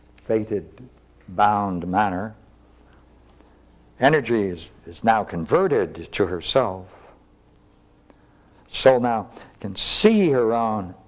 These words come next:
essence, turning about, Lucia, and the powers she contains,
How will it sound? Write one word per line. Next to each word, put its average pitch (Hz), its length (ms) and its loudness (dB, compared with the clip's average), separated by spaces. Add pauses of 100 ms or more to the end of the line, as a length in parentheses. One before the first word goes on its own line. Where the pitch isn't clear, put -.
essence, - 800 -6 (220)
turning 98 320 -16
about, 107 420 -8 (680)
Lucia, 120 560 -4 (1700)
and 110 220 0
the 107 60 4
powers 147 840 0
she 139 220 -2
contains, 135 1160 -4